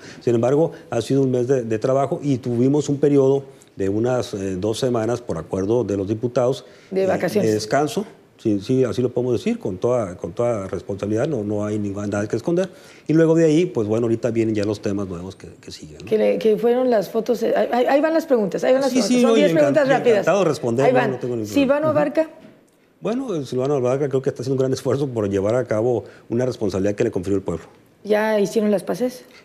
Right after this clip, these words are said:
Speaker 1: Sí. <laughs>
Speaker 2: ¿Sus fotos en el Face y las vacaciones esas que le criticaron?
Speaker 1: Bueno, yo agradezco que se tomen la, la molestia de estar siguiendo, eh, mi trabajo y tanto también mi vida personal, que la verdad es,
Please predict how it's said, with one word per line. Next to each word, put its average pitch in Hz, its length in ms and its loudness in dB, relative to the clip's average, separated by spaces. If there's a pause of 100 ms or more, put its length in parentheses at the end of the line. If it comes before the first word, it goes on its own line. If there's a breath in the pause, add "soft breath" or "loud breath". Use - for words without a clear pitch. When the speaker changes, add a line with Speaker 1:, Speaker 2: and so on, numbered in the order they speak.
Speaker 1:
Sí. - 240 -2 (200)
<laughs> - 1080 -10
Speaker 2:
¿Sus 277 260 0
fotos 330 300 2
en 302 140 4
el 233 140 2
Face 285 380 2
y 240 80 2
las 202 260 0
vacaciones 208 560 -2
esas 247 220 0
que - 120 -4
le 196 120 0
criticaron? 220 640 -4 (460 loud breath)
Speaker 1:
Bueno, 165 340 2
yo 139 140 2
agradezco 143 440 2
que 107 280 2
se 104 80 -4
tomen 120 320 0
la, 110 120 -2
la 101 120 -2
molestia 101 400 0
de 117 40 2
estar 110 400 -2
siguiendo, 110 640 -2
eh, 95 260 -6
mi 95 340 -4
trabajo 101 500 -4
y 110 60 -8
tanto 98 260 -8
también 104 320 -2
mi 120 100 2
vida 110 180 2
personal, 104 440 -4 (260 loud breath)
que 110 100 -2
la 104 120 2
verdad 107 200 2
es, - 200 -4